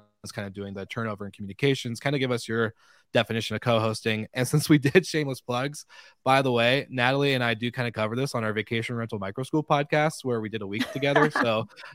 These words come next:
Speaker 1: no big, no big deal, but I will let Natalie <laughs> answer the full question.
Speaker 2: Yeah.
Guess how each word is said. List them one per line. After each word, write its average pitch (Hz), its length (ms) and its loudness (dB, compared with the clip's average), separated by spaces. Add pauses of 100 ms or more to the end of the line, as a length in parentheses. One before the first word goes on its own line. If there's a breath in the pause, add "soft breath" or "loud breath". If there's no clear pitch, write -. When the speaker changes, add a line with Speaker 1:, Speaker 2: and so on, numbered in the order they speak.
Speaker 1:
no 143 160 10
big, 135 220 4 (140)
no 139 180 2
big 131 120 0
deal, 120 240 2
but 117 340 2
I 120 140 4
will 123 140 4
let 117 220 0
Natalie 120 380 2
<laughs> - 0 -
answer 127 380 0
the 127 100 -2
full 127 220 -6
question. - 560 -2 (420 soft breath)
Speaker 2:
Yeah. 220 340 2